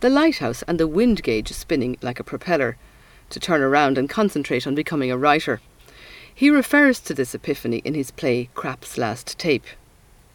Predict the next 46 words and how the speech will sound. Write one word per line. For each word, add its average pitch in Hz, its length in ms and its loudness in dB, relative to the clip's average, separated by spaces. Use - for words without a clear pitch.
Take 302 160 -2
your 220 80 0
time 135 240 0
to 143 100 -8
read 143 200 -2
the 135 60 -6
quotation 123 720 -8
on 135 140 -2
the 120 80 -10
plaque. - 400 -10
And 220 120 6
I 180 40 6
suppose 175 260 2
it's 147 140 -4
fitting 170 320 2
we 165 100 4
are 160 80 4
also 175 340 2
close 147 320 0
to - 120 -6
the 135 80 0
works 139 260 -2
of 127 60 -4
another 160 280 2
great 131 280 -2
Irish 113 320 -4
writer, 123 260 -4
James 143 360 -2
Joyce. 196 420 2
The - 80 2
museum 220 420 6
of 139 120 2
his 131 160 -8
life 147 240 2
is - 120 -4
close 190 320 -2
by 170 260 0
in 175 160 -2
the 165 60 0
Martello 170 520 -2
Tower, 165 480 2
near 269 140 4
the 247 100 0
village 147 280 0
of 135 80 0
Sandycove, 156 680 0